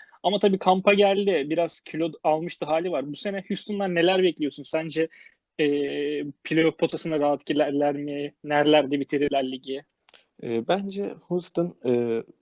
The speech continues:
Speaker 2: playoff potasına girecektir. Yani ilk sekize girmesin, girmemesi mucize olur.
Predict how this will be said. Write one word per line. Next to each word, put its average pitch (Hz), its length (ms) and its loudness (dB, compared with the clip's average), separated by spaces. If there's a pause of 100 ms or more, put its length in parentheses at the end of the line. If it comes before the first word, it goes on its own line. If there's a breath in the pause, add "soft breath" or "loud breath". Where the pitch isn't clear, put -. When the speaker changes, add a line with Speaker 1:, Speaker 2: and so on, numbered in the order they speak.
(140)
Speaker 2:
playoff 160 320 2
potasına - 400 -2
girecektir. 143 600 -2
Yani 104 220 -8
ilk 120 160 -6
sekize 123 360 -2
girmesin, 123 560 -4 (560)
girmemesi 135 460 0
mucize 143 380 4
olur. 107 300 2